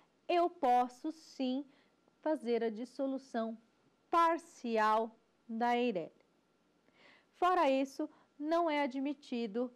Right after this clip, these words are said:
o, a dissolução parcial da Eireli.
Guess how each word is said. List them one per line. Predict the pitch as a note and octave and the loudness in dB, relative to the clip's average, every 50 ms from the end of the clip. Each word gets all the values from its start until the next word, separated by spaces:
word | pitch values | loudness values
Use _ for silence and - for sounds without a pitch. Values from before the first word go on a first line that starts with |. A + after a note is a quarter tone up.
| _ _ _ _ _ _ _ _ _ _ _ _ _ _ _ _ _ | _ _ _ _ _ _ _ _ _ _ _ _ _ _ _ _ _
o, | A#3 A#3+ B3 B3+ G#3+ G#3+ G#3+ | -10 -8 -8 -8 -8 -6 -4
a | A3 A3+ A#3 | -2 -2 0
dissolução | A3 C#4+ C#4 - - D4 C#4 C#4+ - - - A#3+ A3+ G#3+ A3+ A#3 - - _ _ _ | -2 -4 -4 -2 -2 -2 -2 -2 -4 -2 0 0 0 0 -2 -8 -12 -18 _ _ _
parcial | - C4 C4 C4+ B3+ - - - B3 A3 G3 F#3+ F3+ - - G3+ - _ _ _ _ _ _ _ _ _ _ | -2 0 0 0 -2 -8 -10 -6 -2 0 0 0 0 -2 -4 -8 -12 _ _ _ _ _ _ _ _ _ _
da | - G#3 A3+ A#3+ | -4 0 0 2
Eireli. | B3+ B3 G3+ E3 D#3 - - | 2 0 0 -2 -6 -10 -14